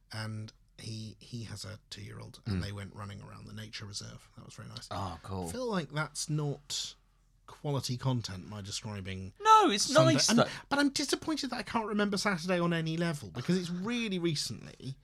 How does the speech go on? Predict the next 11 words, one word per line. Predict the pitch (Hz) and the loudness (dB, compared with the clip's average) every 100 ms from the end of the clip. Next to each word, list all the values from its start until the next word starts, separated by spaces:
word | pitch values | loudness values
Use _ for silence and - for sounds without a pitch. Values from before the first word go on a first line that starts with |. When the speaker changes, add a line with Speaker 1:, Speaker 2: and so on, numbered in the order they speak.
| - | -6
Speaker 2:
Yeah. | 127 101 - - - | 8 8 8 2 -6
Speaker 1:
And | 165 | 4
I | 185 | 6
feel | 185 - 233 | 4 2 4
like | 220 214 | 4 6
I | 208 | 4
must | 214 233 - | 4 4 2
have | 175 | 0
done | 165 147 | 2 2
something, | 147 151 - 113 | 2 -2 -2 -6
because | 95 - 131 117 - - | -6 -4 -2 0 -2 -6